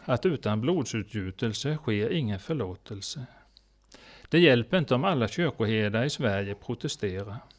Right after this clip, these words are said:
Det är bara att le åt om det inte vore så tragiskt. Men det är inte bara på det här grova sättet som vi kan falla för vårt tänkande och våra hänsyn.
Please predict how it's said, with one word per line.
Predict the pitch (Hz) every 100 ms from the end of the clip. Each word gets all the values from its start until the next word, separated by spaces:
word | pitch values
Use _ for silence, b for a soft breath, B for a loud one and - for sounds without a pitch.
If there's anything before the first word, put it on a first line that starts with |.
| b b b b b b
Det | 135
är |
bara | 139 185 143
att | 185
le | 127 127
åt | 160 117 113 - 131
om | 135
det |
inte | 131 113
vore | 135 135 127
så | 131 135
tragiskt. | - 92 92 104 117 - - _ - b b b b b b _ _ _ _ _ _ _ _ - _ _ _ _ - B B B
Men | B 135
det | 185
är |
inte | 185 170
bara | 208 165
på | 196
det | 190
här | 170
grova | 151 208 170 135
sättet | 170 175 127 - 165
som | - 156
vi | 151
kan | 151 147
falla | 135 202 135 123 127
för | -
vårt | 165 135 117
tänkande | - 180 104 117 107 110
och | 120
våra | 156 120 110
hänsyn. | 151 156 92 - 101 101